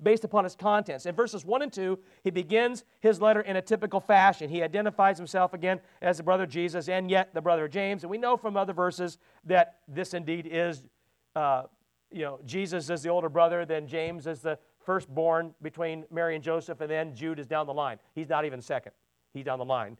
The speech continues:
It doesn't matter. Uh, I can give you a lesson on who the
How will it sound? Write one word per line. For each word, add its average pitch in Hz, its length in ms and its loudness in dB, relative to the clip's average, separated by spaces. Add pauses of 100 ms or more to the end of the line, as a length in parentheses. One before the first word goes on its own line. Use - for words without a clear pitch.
It 156 100 -14
doesn't 139 220 -4
matter. 113 240 -8 (420)
Uh, 127 320 -8
I 131 140 -2
can 127 200 -14 (100)
give 127 160 -8
you 131 80 -8
a - 760 -20
lesson 131 340 -6
on 123 160 -6
who 135 160 -10
the 113 100 -16